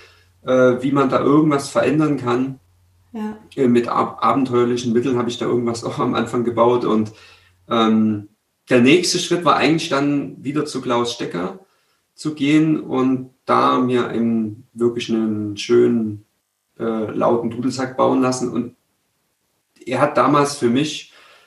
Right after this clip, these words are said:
Speaker 1: so eine Art Prototyp gebaut, weil vorher hatte er immer noch die, die leise Variante. Das war so, glaub ich, um siebenundneunzig, acht, ne, achtundneunzig rum, genau.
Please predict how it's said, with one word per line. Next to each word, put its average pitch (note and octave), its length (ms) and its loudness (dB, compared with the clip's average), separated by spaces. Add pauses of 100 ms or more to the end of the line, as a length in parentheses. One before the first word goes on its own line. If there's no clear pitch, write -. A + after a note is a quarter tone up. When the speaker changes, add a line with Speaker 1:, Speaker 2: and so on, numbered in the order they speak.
(120)
Speaker 1:
so - 200 -6
eine A#2 180 0
Art A#2 340 0
Prototyp - 1200 -2
gebaut, A2 440 0
weil A2+ 420 0
vorher D3 640 2 (260)
hatte B2+ 320 -4
er A#2+ 260 2
immer C3+ 160 2
noch C3 160 -2
die, A2+ 520 -2 (560)
die B2 100 4
leise A2+ 360 2
Variante. D#3 720 -4 (800)
Das G2+ 180 -12
war G#2 140 -6
so, G#2+ 160 -6
glaub A2 260 0
ich, A2 160 -4
um A2+ 160 -4
siebenundneunzig, A#2 840 -2
acht, C#3 220 -4
ne, A#2 120 0
achtundneunzig A#2+ 800 0
rum, G#2+ 180 -4
genau. C3+ 460 0